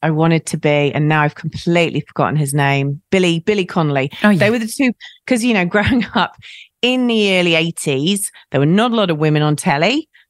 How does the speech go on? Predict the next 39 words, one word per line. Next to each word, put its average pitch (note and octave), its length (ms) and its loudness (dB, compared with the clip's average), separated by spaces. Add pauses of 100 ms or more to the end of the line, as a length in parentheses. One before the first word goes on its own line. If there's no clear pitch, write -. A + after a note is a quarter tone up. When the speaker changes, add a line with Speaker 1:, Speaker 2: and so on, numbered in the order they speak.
(120)
Speaker 1:
Um, D#3 580 2
but F3 120 -2
yeah, E3 280 0
M-, F3+ 360 0
uh, D#3+ 180 -2
Michael F3+ 400 0
Parkinson D#3 580 -2
and C#3+ 160 -2
Billy D#3 220 0
Connolly. D3 540 -2 (460)
Billy A3 240 2
Connolly E3+ 400 0
was D#3 220 -2
just, D3 480 -2
I F3 60 2
didn't F#3+ 240 2
even F3+ 200 2
understand D3 800 0
a D3 60 0
lot C#3+ 180 2
of C#3+ 60 0
what C#3+ 120 0
he D3 60 0
Speaker 2:
Hmm. A3+ 80 2
Speaker 1:
said F#3 540 0
'cause D#3+ 160 -2
he D3 100 -2
had C3 120 0
such - 360 -4
a D#3 60 -6
thick - 260 -4
Scottish - 400 -4
accent C#3 400 -2
and D3 140 -2
it F#2+ 40 -2
was D3+ 120 -2
a D#3 80 0
little E3+ 260 0
bit D3+ 260 -4